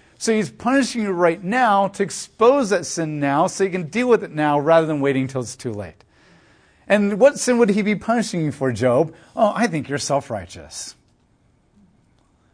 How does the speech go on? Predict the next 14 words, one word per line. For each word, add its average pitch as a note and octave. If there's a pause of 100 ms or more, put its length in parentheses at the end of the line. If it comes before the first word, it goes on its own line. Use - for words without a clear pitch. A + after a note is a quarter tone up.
(120)
So G3
God A#3
knows A#3
you're F#3+
gonna F3
commit D#3
this C#3+
self-righteous B2+
act B2 (220)
because D#3
you C#3+
just A2+
did G#2+
it. D#3